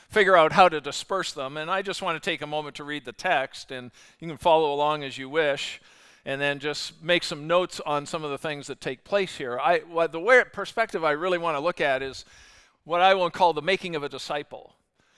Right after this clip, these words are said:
Because Jesus seems to zero in more on his disciples and how they're interacting to this than the idea of feeding the four thousand. I know we get enamored and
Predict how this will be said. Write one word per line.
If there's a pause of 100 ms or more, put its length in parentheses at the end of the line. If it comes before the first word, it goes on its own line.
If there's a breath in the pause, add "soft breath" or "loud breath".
(160)
Because
Jesus (160 soft breath)
seems
to
zero
in
more
on
his
disciples
and
how
they're
interacting
to
this
than
the
idea
of
feeding
the
four
thousand.
I
know
we
get (280 loud breath)
enamored
and